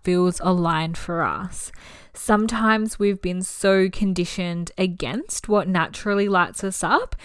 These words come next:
that when we're asked that question around what do we enjoy doing, we d-, we come up blank. I used to really hate being asked,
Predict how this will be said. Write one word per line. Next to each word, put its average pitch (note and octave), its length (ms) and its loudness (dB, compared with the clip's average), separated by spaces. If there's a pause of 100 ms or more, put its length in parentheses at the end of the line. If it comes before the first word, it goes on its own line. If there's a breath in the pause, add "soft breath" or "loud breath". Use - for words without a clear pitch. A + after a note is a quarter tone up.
(260 loud breath)
that G3+ 200 4
when G#3+ 280 4
we're C#4 340 2
asked G#3 480 4
that G3+ 180 4
question F3+ 720 -2
around F3 800 0 (260 soft breath)
what G3 220 2
do F#3+ 100 2
we F#3 160 4
enjoy E3+ 320 0
doing, G#3+ 440 2
we G3 180 6
d-, G3 180 2
we G3 160 4
come G#3 300 0
up - 180 2
blank. F3+ 760 4 (400 loud breath)
I G3 220 6
used A3 500 2
to B3 140 4
really G3 720 4
hate - 500 2
being F#3 320 8
asked, F3 640 2